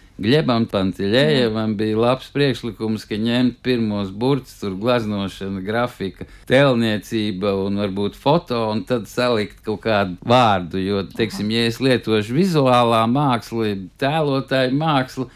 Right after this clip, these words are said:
tas nav tas, kas ir fine art. Un, ā, mēs nevelti esam priecīgi par sadarbību ar San Martinu, tāpēc, ka tā ir viena no pirmajām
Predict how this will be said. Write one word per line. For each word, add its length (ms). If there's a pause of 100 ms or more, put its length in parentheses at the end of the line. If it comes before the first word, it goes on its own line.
(220)
tas 240
nav 320
tas, 240
kas 240
ir 100
fine 460
art. 400 (300)
Un, 420
ā, 140 (260)
mēs 560
nevelti 880
esam 400
priecīgi 580
par 160
sadarbību 800
ar 80
San 240
Martinu, 540
tāpēc, 340
ka 120
tā 220
ir 160
viena 380
no 220 (120)
pirmajām 1000